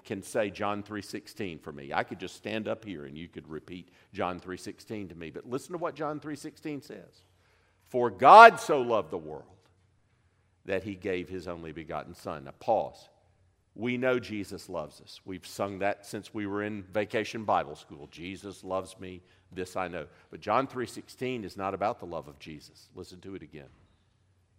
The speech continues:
"For God so loved the world that he gave his only begotten son." Who loved? God loved and gave his son. You see, this is what, this is what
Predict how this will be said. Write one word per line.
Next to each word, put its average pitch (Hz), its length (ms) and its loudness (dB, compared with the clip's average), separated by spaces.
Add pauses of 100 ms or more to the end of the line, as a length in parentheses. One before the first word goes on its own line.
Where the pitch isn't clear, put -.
(960)
"For 78 140 -10
God 151 500 12
so 117 220 0
loved 101 240 0
the 92 80 -6
world 78 400 -8
that 78 120 -12
he 92 100 -16
gave 85 320 -8
his 87 160 -14
only 85 220 -10
begotten 76 440 -12
son." 71 400 -14
Who 110 120 -6
loved? 98 480 -2 (1500)
God 98 520 4 (160)
loved 78 560 -12 (100)
and 78 240 -10
gave 76 240 -10
his 78 180 -18
son. - 280 -16 (1040)
You - 60 -20
see, 110 120 -10
this 127 220 -8
is 156 100 -14
what, 165 200 -2 (220)
this 135 200 -12
is 160 120 -14
what 165 240 0